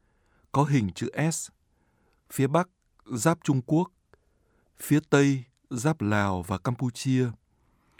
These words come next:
phía đông và phía nam trông ra Biển Đông. Việt Nam có diện tích ba trăm hai mươi chín nghìn ba trăm mười lăm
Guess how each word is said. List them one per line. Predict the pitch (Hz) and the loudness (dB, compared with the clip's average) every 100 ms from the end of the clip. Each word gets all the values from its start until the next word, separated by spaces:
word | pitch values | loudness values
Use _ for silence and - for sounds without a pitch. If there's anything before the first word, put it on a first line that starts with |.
| - _ | -20 _
phía | - 143 | -2 0
đông | 143 147 147 123 _ _ | 4 4 4 -2 _ _
và | - 101 | -6 -4
phía | 92 127 | -2 -2
nam | 135 131 131 127 113 _ _ _ _ - | 0 0 0 -2 -6 _ _ _ _ -4
trông | 131 120 | -2 0
ra | 127 | -2
Biển | 95 78 82 | -4 -6 -4
Đông. | 110 113 101 _ _ _ _ _ _ _ _ _ _ _ _ | -2 -2 -8 _ _ _ _ _ _ _ _ _ _ _ _
Việt | 117 131 123 | 0 2 2
Nam | 131 147 147 139 | 0 0 0 -2
có | 151 | -2
diện | 165 143 95 | 0 0 -4
tích | - 175 _ - _ _ - | -4 -6 _ -20 _ _ -2
ba | 147 151 147 | 2 2 2
trăm | - 143 139 | -2 -2 0
hai | 127 139 | 0 0
mươi | 139 139 | 0 0
chín | - 139 165 | -2 -2 0
nghìn | 160 123 98 92 | 2 2 0 -2
ba | 139 127 131 | -2 -2 0
trăm | - 131 120 | 0 0 2
mười | 98 | 2
lăm | 95 120 131 | 0 -2 -2